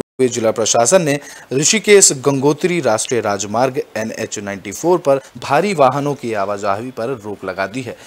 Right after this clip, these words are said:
बता दें कि भारी वाहनों के लिए सड़क मार्ग को डाइवर्ट किया गया है। प्रशासन की तरफ से भारी वाहनों को भद्रकाली से डाइवर्ट किया जा रहा है। आपको बता दें कि ऋषिकेश से चंबा जाने वाले भारी वाहन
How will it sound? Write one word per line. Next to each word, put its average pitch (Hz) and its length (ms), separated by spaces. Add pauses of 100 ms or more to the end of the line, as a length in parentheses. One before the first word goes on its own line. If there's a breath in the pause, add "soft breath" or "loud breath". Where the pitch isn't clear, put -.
(240 loud breath)
बता 151 160
दें 196 120
कि 190 100
भारी 170 260
वाहनों 170 320
के 202 100
लिए 175 160
सड़क 131 340
मार्ग 139 320 (100)
को 131 120
डाइवर्ट 104 500
किया 165 200
गया 156 200
है। 147 180 (320 loud breath)
प्रशासन 190 440
की 202 100
तरफ 202 220
से 180 200
भारी 120 340
वाहनों 117 400
को 127 200
भद्रकाली 107 640
से 175 180
डाइवर्ट 98 360
किया 101 160
जा 98 200
रहा 123 260
है। 90 120 (340 loud breath)
आपको 110 260
बता 127 160
दें 185 140
कि 160 200 (340 loud breath)
ऋषिकेश 156 560
से 165 220 (120)
चंबा 185 360
जाने 123 300
वाले 110 260
भारी 107 360
वाहन 143 360